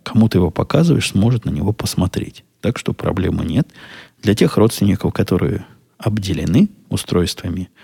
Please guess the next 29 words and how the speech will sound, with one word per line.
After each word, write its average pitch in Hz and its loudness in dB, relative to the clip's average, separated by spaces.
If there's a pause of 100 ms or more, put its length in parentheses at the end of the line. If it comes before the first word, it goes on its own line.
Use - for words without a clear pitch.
(240)
от - -2
Apple - -4 (120)
и 82 -8
не 80 -6
могут 123 2
к - -4
этому, 85 0 (340)
к - -14
счастью, - -2
подключиться, - -6 (480)
для 95 0
них 160 4
есть 117 0
у - 0
меня 92 0
расшаренная 95 0
папочка - -2
Dropbox, 85 0
в - -8
которую - -2
они 85 -2
заходят - -2
и - 0
там 120 -2 (680)
наслаждаются 90 2
всем, 107 -2 (280)
чем 87 -2
хотят - -4
насладиться. - -4